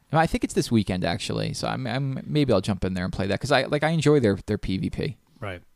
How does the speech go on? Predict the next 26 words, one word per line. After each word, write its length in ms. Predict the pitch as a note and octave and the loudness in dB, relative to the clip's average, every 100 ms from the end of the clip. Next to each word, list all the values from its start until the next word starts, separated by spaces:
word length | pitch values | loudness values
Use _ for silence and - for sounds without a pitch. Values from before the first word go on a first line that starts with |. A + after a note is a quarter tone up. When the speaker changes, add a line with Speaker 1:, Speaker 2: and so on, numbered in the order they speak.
| _ - - | _ -20 -12
Speaker 2:
So 500 | - E3 C3+ B2+ B2 G#3 | -4 0 2 2 0 -4
speaking 380 | - C#3+ C3+ B2 | -6 -6 -2 -4
of 120 | A2+ | -4
cooperative 920 | - G#2 G2+ A2+ G#2+ G2 F#2 F#2 - _ | -8 -6 -4 -4 -6 -6 -10 -14 -20 _
and 500 | - A2 G2 F#2+ G2 - _ | -12 -10 -8 -10 -14 -16 _
o-, 220 | B2 A#2 | -8 -6
own 240 | B2 A#2+ | -4 -6
vocabulary, 800 | A2 G2+ G#2+ A#2 A2 G2+ G2 F#2 F#2+ | -4 -8 -8 -8 -6 -6 -6 -8 -8
guess 240 | A#2+ A2 | -8 -8
what 100 | - | -8
I 100 | G2 | -10
played 300 | G2 G#2 F#2+ | -8 -10 -10
this 160 | F#2+ G#2 | -10 -10
afternoon 580 | F#2+ - G2 F#2+ F#2+ F2 - - - - - | -10 -10 -10 -10 -10 -14 -18 -20 -16 -16 -14
and 140 | A2 G#2 | -10 -10
is 120 | G2 | -8
my, 300 | G#2 F#2+ G2+ | -8 -8 -8
my 220 | A2 G#2 | -8 -6
new 640 | G2+ G#2+ G#2+ G#2+ G#2 G2+ F2+ _ - | -6 -6 -4 -4 -6 -8 -14 _ -14
crack? 640 | - F#2+ E2+ - D#2+ _ _ _ _ - | -8 -8 -8 -14 -20 _ _ _ _ -14
I, 120 | G#2 | -12
I'm 220 | G2+ G2+ | -10 -12
completely 440 | - A2 A2 G2+ | -12 -12 -10 -10
addicted 360 | F#2 F#2+ - G2 | -12 -12 -14 -14
to 140 | G2+ | -14
it. 120 | F#2 | -14